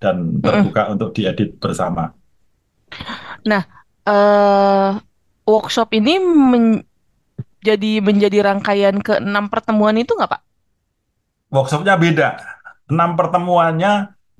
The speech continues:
Speaker 1: beda, beda. Sesi ini beda. Nah, itu tuh aku yang masih, aduh, tujuh, tujuh sesi ya.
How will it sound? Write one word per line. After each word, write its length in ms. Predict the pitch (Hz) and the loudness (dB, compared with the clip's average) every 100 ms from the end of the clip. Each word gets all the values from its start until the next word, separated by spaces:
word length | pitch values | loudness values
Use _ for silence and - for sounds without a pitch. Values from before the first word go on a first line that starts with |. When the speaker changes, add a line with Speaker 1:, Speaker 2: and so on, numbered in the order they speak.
| _ - | _ -2
Speaker 1:
beda, 320 | 151 180 - | 2 2 2
beda. 320 | 117 135 120 | 0 0 -2
Sesi 400 | - 151 131 170 | -2 -2 0 2
ini 160 | 165 175 | 2 4
beda. 400 | 139 107 95 - - - - _ | 2 2 -2 -4 -8 -8 -20 _
Nah, 240 | 147 170 | 0 0
itu 80 | 185 185 | 0 2
tuh 160 | 160 | 2
aku 160 | 139 190 | 2 2
yang 160 | 185 165 | 0 2
masih, 320 | 151 127 147 - _ _ - _ _ | 0 0 -4 -6 _ _ -20 _ _
aduh, 320 | 127 131 123 _ - 127 | 0 2 0 _ -8 -6
tujuh, 400 | 127 120 110 104 | 0 0 0 0
tujuh 200 | 127 117 | 0 2
sesi 320 | 143 185 196 | 0 0 0
ya. 160 | 131 107 | 0 -2